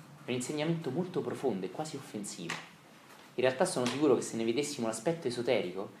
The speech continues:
vedreste la meravigliosità di questi insegnamenti, di uno dei più grandi uomini che hanno mai messo piede sulla terra.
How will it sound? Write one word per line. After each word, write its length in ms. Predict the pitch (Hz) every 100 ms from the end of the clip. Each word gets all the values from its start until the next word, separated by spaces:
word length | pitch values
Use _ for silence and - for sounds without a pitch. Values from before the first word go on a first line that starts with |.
| - -
vedreste 480 | 104 113 147 - 131
la 100 | 117
meravigliosità 720 | 120 131 120 120 120 123 123
di 100 | 95
questi 260 | 92 -
insegnamenti, 680 | 95 - 92 90 85 82 - - - - - -
di 160 | - 120
uno 100 | 165
dei 120 | 123
più 260 | 120 123 -
grandi 340 | 143 165 151
uomini 380 | 123 151 131 107
che 60 | 104
hanno 120 | 104
mai 160 | 117
messo 300 | 123 120 -
piede 240 | 117 117 104
sulla 180 | 101 101
terra. 380 | 82 78 -